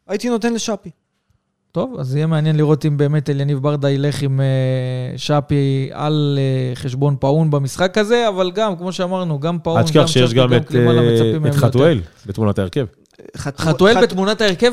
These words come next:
Speaker 2: כי הוא עדיין סוחב פציעה,
Speaker 1: חתו-,
Speaker 2: צריך להגיד את
Speaker 1: חתואל,
Speaker 2: הדברים.
Speaker 1: אה, אני שמעתי אותו כמה פעמים, הוא אמר שעדיין קשה לו
Speaker 2: קשה לו.
Speaker 1: לפתוח בר-,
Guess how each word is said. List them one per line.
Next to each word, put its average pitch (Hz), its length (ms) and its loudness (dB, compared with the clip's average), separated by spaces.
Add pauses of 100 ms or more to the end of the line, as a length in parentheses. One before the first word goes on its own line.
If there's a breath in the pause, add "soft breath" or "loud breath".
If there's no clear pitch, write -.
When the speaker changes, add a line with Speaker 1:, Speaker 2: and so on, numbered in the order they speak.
Speaker 2:
כי 214 80 -4
הוא 202 160 4
עדיין 233 240 0
סוחב 220 280 0
פציעה, 160 280 -2
Speaker 1:
חתו-, 165 100 -2
Speaker 2:
צריך 156 260 -2
להגיד 175 120 0
את 190 60 -2
Speaker 1:
חתואל, 202 180 6
Speaker 2:
הדברים. 247 180 4
Speaker 1:
אה, 202 280 2
אני 196 500 0
שמעתי 185 440 -4
אותו 196 180 -4
כמה 196 160 -4
פעמים, 196 180 -4
הוא 175 100 -4
אמר 196 140 -6
שעדיין 185 380 -4
קשה 170 440 -6
לו 240 100 -2
Speaker 2:
קשה 170 340 2
לו. 202 60 4 (100)
Speaker 1:
לפתוח - 160 -4
בר-, 170 240 -4